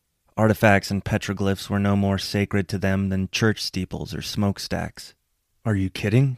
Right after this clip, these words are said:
Crisis said. "It's perfect. How could I not?" "I just, I don't think it's a good idea," I said. "Stop being so sentimental," he replied, laying his big meaty hand on my shoulder.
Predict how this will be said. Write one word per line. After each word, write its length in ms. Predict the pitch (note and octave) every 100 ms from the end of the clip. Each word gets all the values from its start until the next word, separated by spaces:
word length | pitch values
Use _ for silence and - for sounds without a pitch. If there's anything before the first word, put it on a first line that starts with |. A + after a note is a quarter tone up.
| -
Crisis 400 | - A#2+ A#2+ A#2
said. 300 | - B2+ C3+ - _ _ _
"It's 140 | G2+ -
perfect. 600 | - C3+ - - - - _ _ _ _ _
How 140 | A#2
could 140 | C#3 A#2
I 80 |
not?" 560 | G2+ G2 A#2+ - - - _ _ _ _ _ _ _ _ -
"I 80 | A2
just, 400 | G#2+ A2 - - _ _ _ _ -
I 140 | A2+
don't 280 | A2 G#2+ - -
think 260 | G#2+ G2
it's 140 | G#2 -
a 60 |
good 180 | G2 G2+
idea," 560 | F#2 F#2 G2 F#2 F2+ - _
I 120 | F#2
said. 360 | F#2 F#2+ F#2 - _ _ _ _ _ _ _ _ -
"Stop 400 | - A#2+ A#2+ G#2+
being 240 | G2 F#2
so 220 | - F#2
sentimental," 840 | F2 - F2+ F#2+ F#2+ F#2 F#2 F#2+ F2+ G#2
he 80 |
replied, 540 | G2 F#2+ - F#2 F#2 F#2 _ _ _ _ G#2+
laying 240 | G2 F#2+
his 180 | F#2+ F2+
big 240 | G2+ F#2+
meaty 320 | G2 F#2+ F#2+ F#2
hand 360 | F#2+ F2+ F#2
on 120 | F#2+
my 140 | F#2 F#2+
shoulder. 500 | - F#2 F#2 F#2+